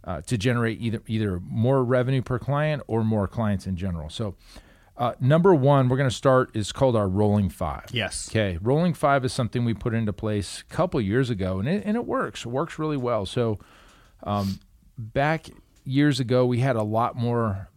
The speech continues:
Speaker 1: boot camper style team training members. We call it, you know, it's our lower level membership that, that, uh,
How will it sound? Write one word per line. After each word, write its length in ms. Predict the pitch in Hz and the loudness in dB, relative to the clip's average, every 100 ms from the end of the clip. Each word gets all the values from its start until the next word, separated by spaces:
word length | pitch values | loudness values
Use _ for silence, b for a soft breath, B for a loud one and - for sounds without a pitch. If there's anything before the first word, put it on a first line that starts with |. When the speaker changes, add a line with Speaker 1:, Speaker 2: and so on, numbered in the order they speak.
| - | -2
Speaker 1:
boot 200 | 120 117 | -2 -2
camper 540 | - 127 117 120 110 | -4 -4 -4 -2 -4
style 460 | - 117 110 107 107 | -4 -4 -2 -2 -4
team 340 | - 139 123 | -4 -2 -2
training 360 | - 131 120 110 | -4 -2 0 0
members. 380 | 107 107 107 104 | 2 0 -2 -4
We 80 | |
call 220 | - 135 123 | -2 -2 -2
it, 100 | 139 | -2
you 140 | 131 | -4
know, 100 | 104 | -2
it's 140 | 98 | 0
our 100 | 135 | 2
lower 400 | 120 117 117 117 | 2 2 2 2
level 380 | 107 107 98 107 | 0 -2 -2 -2
membership 580 | 101 92 101 - 107 90 | -2 -2 -4 -4 -6 -4
that, 160 | 104 - - | -6 -6 -6
that, 360 | 101 92 - 107 | -4 -6 -8 -6
uh, 360 | 95 92 87 | -4 -4 -6